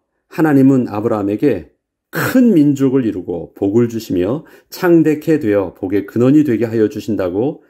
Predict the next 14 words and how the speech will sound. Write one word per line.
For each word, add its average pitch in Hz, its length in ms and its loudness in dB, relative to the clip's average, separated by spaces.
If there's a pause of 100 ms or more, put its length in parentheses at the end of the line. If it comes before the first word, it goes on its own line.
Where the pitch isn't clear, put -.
(180)
하시는 139 500 -2
것입니다. 87 600 -6 (460)
이에 180 280 4
대하여 156 360 2
히브리서 151 640 0
십일 170 340 -2
장 135 240 -2
구 113 140 -10
절로 117 280 0
십 - 240 -12
절 147 240 0
말씀에는 95 920 -4 (440)
믿음으로 170 520 4
그가 123 460 -4